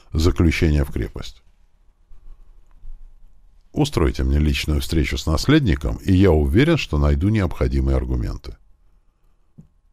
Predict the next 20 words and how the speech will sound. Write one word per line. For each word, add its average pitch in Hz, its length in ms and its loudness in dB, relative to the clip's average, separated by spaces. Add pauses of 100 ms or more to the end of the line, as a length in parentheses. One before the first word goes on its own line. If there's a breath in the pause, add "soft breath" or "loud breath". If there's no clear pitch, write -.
(120)
Думаете, 87 640 0
вы 90 140 4
первый 87 380 2
надеетесь 87 540 2
встретиться - 540 -2
с - 80 -6
его 87 220 2
королевским 90 580 0
высочеством? - 760 -6 (880)
Сегодня 147 460 4
принца 143 340 4
уже 127 220 4
дважды 69 400 2
пытались 67 460 -2
соблазнить 69 640 0
красоткой 113 680 -2 (260 loud breath)
и 107 100 4
трижды 120 420 4
откупиться 80 560 -2
деньгами. 80 640 -4